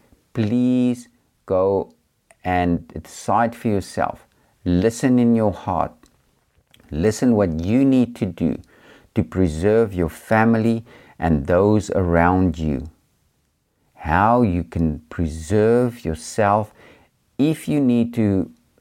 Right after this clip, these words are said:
gather emergency supplies. There's enough resources. I'm not gonna point you to resources at this time, but there's enough, there are n-, enough resources around that you can learn what to put together, how to put it together,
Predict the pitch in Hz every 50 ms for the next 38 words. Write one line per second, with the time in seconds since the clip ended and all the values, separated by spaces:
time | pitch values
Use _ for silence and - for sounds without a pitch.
0 | _ - 87 101 101 107 101 107 104 - - - - 101 101 98 95 98 87 -
1 | 104 101 95 - 101 92 - - 90 - - 80 60 50 50 - - - - _
2 | - - - - _ - 104 107 104 120 117 117 113 117 120 120 - - 113 101
3 | - - - 92 90 87 82 82 76 69 - - 104 113 120 123 - - 117 113
4 | 110 - - - 104 101 90 - - 90 - - 92 87 87 90 85 - - 101
5 | 95 90 87 - 87 85 80 87 78 - - 80 80 - - - 80 65 53 -
6 | - - - - - - - - 78 - 87 82 73 85 82 80 78 85 107 127
7 | - - - 131 117 92 82 98 90 85 87 87 82 80 73 - - 85 95 113
8 | 135 - 135 127 113 95 - - 117 110 110 107 - 107 92 90 92 85 82 85
9 | 85 85 85 78 - - - - - 82 - - 76 71 - - - - - -
10 | - - 85 92 107 107 107 104 101 92 - - - 82 82 85 82 95 107 117
11 | - - 131 110 - - 117 - - 113 98 - 104 98 92 101 92 82 - -
12 | 85 90 98 110 - - - - - 110 104 87 92 - - - 82 82 87 82
13 | 80 80 80